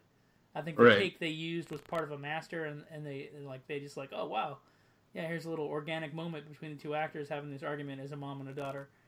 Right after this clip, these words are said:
Speaker 1: And, uh, that's fascinating. So, <laughs> there's some legit scenes in this to watch. If you're into acting, y-,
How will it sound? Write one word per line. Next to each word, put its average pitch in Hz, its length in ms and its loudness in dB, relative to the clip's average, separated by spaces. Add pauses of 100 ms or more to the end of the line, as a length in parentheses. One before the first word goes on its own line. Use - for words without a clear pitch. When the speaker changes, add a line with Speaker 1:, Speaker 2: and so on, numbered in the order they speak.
(600)
Speaker 1:
And, 151 220 -8
uh, 143 140 -6
that's 170 260 0
fascinating. 151 720 -2 (400)
So, 202 260 2 (400)
<laughs> - 400 -20
there's 220 240 6
some 240 160 4
legit 190 420 0 (200)
scenes 233 400 0
in 190 100 0
this 170 200 -6
to 180 100 -8
watch. 165 500 0
If 147 120 -14
you're 156 160 -6
into 170 280 -2
acting, 165 680 -2
y-, 151 80 -18